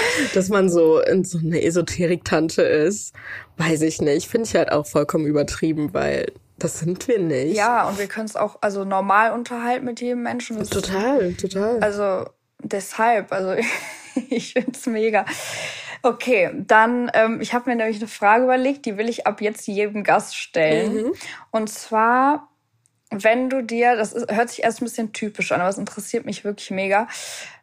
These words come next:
Speaker 2: wenn du dir so vorstellst, weiß ich, vielleicht in fünf Jahren, wie dein Leben aussehen soll, wie das allerbestmögliche, auch vielleicht was, was du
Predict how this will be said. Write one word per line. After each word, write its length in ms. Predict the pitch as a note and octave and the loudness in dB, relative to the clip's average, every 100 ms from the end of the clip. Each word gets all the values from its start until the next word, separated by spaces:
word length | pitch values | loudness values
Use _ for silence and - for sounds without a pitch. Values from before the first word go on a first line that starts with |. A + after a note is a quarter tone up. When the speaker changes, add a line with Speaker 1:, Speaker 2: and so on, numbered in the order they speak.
| _ _ | _ _
Speaker 2:
wenn 520 | G#3+ G3+ A3 B3+ C4 | -12 4 4 4 0
du 380 | B3 C4 C4 C4 | 0 0 2 0
dir 220 | - A#3 | -2 -2
so 120 | A3 G#3+ | -2 -2
vorstellst, 800 | - A#3 A#3+ - A3+ A3 G#3+ G3 | 2 2 2 0 2 2 -2 2
weiß 280 | F#3+ G3+ G3 | 2 2 -2
ich, 100 | - | -2
vielleicht 240 | G3+ G3+ | -2 0
in 120 | G3 | -6
fünf 460 | F#3 - A3 G#3+ - | -8 -6 -6 -6 -2
Jahren, 760 | G3+ G3 G#3 A#3 B3+ C#4 C#4+ _ | 4 6 6 4 2 -4 -6 _
wie 180 | G#3 G#3+ | -8 0
dein 220 | G#3+ G3+ | 2 2
Leben 300 | G3+ G#3 G3+ | 0 0 0
aussehen 380 | - F#3+ F#3 F#3+ | 0 0 -2 0
soll, 220 | G3 G3+ | 2 2
wie 80 | G#3 | 0
das 220 | G#3 - _ _ - | -2 -2 _ _ 4
allerbestmögliche, 1000 | B3 C4 B3+ A3 A3+ - A3 A3 - | 6 6 4 2 0 -2 -6 -4 -2
auch 120 | A3 G3+ | -2 0
vielleicht 340 | G#3+ G#3 G#3 | 0 0 0
was, 180 | G#3 - | -4 0
was 220 | G3+ - | -4 -2
du 260 | - G#3 | -6 -6